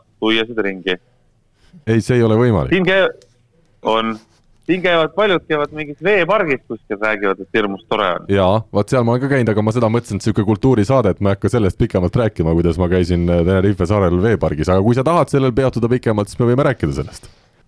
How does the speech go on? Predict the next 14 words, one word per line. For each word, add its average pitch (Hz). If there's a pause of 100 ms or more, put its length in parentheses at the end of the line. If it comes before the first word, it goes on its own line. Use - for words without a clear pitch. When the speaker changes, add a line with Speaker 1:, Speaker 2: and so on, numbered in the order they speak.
(200)
Speaker 1:
Aga 123
miks 190
sa 156
käisid 175
siin? 101
Kas -
sa 139
käisid 135
puhkamas 147
või 123
sa 131
käisid 131
kergejõustikutrenni 110
tegema? 87